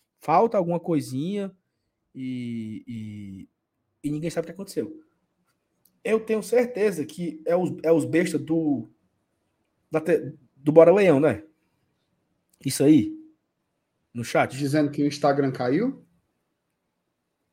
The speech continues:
Speaker 1: Hum.
Speaker 2: Eu acho que não é não, Saulo, porque o, o Bora Leão não trabalha até uma hora dessa, não.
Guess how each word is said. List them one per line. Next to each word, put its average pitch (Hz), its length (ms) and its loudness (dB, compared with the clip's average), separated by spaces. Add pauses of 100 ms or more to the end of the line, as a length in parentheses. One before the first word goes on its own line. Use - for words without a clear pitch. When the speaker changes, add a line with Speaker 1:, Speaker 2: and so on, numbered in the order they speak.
(520)
Speaker 1:
Hum. 156 360 -6
Speaker 2:
Eu 156 160 4
acho 180 220 4
que 208 60 -2
não 208 100 2
é 196 60 2
não, 180 180 4
Saulo, 151 260 2
porque 156 260 -4 (140)
o, 170 320 -2
o 151 40 -6
Bora 156 280 4
Leão 165 200 2
não 180 80 -2
trabalha 175 380 0
até 175 140 -2
uma 175 120 0
hora 170 120 2
dessa, 170 240 -4
não. 117 300 -10